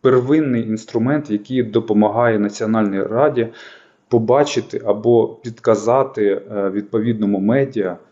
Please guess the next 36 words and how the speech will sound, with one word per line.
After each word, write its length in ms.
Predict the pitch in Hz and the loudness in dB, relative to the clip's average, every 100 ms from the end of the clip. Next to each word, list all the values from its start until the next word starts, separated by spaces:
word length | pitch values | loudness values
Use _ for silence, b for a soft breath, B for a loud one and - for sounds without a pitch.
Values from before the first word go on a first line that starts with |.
| b b b b b | b b b b b
а, 380 | 98 98 98 95 | -2 2 2 0
що 220 | - - | -2 -2
в 160 | 101 - _ | -2 -2 _
тому 320 | - 139 135 110 | 0 2 2 -2
чи 200 | - 110 | -4 -2
іншому, 1300 | 113 113 - 101 98 95 - 98 92 92 90 90 87 | -2 -2 -4 -6 -4 -4 -6 -10 -8 -6 -6 -8 -12
е, 360 | _ _ _ | _ _ _
то-, 100 | - | -2
в 160 | 117 - | -2 -2
тому 300 | - 135 113 | 0 2 2
чи 200 | 101 107 | 0 0
іншій 260 | 104 - 101 | 0 0 -6
діяльності 580 | 98 104 123 110 - | 0 2 4 2 -2
або 160 | 92 101 | -6 -4
програмі 540 | 98 95 104 131 127 | -2 -2 0 -2 -2
відбувається 720 | 98 95 98 101 131 131 - 98 | -4 -8 -4 0 2 0 -4 -8
якась 320 | 101 110 - | -8 -8 -10
похибка, 680 | - 123 139 110 - 104 98 B B | 0 2 2 -2 -4 -2 -2 B B
можливо, 380 | 104 104 139 110 | -4 0 2 4
якісь 280 | 98 98 - | 2 -2 -12
співробітники 880 | - - 107 104 104 120 104 - 104 | -16 -2 0 0 0 -2 -4 -10 -10
щось 280 | - 107 | -8 -8
не 80 | 101 | -8
догледіли, 640 | 90 98 107 147 131 107 - | -2 2 4 4 2 -2 -2
і 100 | 110 | -4
керівництво 640 | - 98 107 147 - 104 | -2 0 0 -2 -6 -6
могло 440 | 98 101 110 104 - | -2 -2 2 2 2
виправити 540 | 127 135 120 123 123 | -2 -2 -4 -4 -4
цю 180 | 110 113 | -8 -12
ситуацію, 680 | 110 104 110 107 104 - 98 | -16 -8 0 2 2 -2 -14
щоб 220 | - 123 - | -12 -10 -6
не 80 | |
наражати 520 | 98 95 98 117 - 104 | -2 -2 0 0 0 -4
себе 300 | - 101 104 | -6 0 0
на 120 | 92 | 0
більш 440 | 95 113 113 - | -2 -2 -2 -6